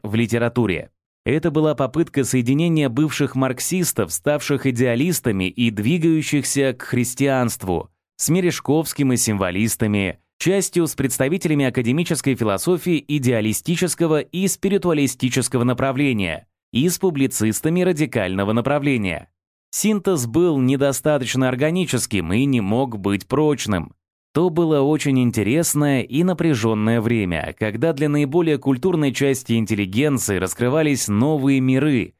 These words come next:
когда души освобождались для творчества, духовной культуры. Наиболее существенно, что появились души, которые вышли из замкнутого имманентного круга земной жизни и повернулись к трансцендентному миру.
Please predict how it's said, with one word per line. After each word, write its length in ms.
когда 320
души 380
освобождались 800
для 260
творчества, 800
духовной 680
культуры. 600
Наиболее 500
существенно, 760
что 280
появились 560
души, 360
которые 380
вышли 400
из 240
замкнутого 720
имманентного 920
круга 340
земной 360
жизни 520
и 260
повернулись 680
к 60
трансцендентному 920
миру. 420